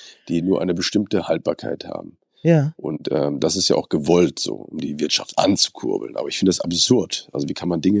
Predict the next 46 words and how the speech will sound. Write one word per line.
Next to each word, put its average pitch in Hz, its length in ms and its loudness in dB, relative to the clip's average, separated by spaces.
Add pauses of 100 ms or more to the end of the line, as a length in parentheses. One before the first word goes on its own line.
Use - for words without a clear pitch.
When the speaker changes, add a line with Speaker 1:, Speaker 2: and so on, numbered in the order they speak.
Speaker 1:
herstellen, 92 400 2
die 87 240 4 (600)
planmäßig 104 840 2
irgendwann 107 480 4
verfallen 92 680 0
beziehungsweise 85 540 -2
kaputt - 340 -8
gehen, 90 320 -4 (340)
um 90 120 -2
dann 87 160 2
wieder 90 140 2
neue 110 240 6
herzustellen, 80 520 0
um 98 340 -2
einfach 110 520 2 (240)
mehr 92 340 4
Geld 110 340 0
zu - 160 -8
machen - 260 -18
unterm - 340 -12
Strich. - 360 -8 (320)
Und - 80 -10
das - 120 -2
fand 85 160 4
ich - 100 -2
sehr 101 180 6
verwerflich 95 580 2
und - 60 -10
deswegen - 260 -4
habe 90 100 -2
ich - 80 -14
gesagt, 143 220 4
Speaker 2:
Mhm. 143 40 -2
Speaker 1:
„Komm, - 140 -6 (520)
wir - 120 -2
machen 110 220 -4
es 98 100 -4
jetzt 113 160 0
mal 110 180 0
einfach - 220 -4
ganz 123 200 0
anders. - 320 -2
Wir 76 200 -2
gucken, - 320 0
dass 110 200 -2
wir 127 300 6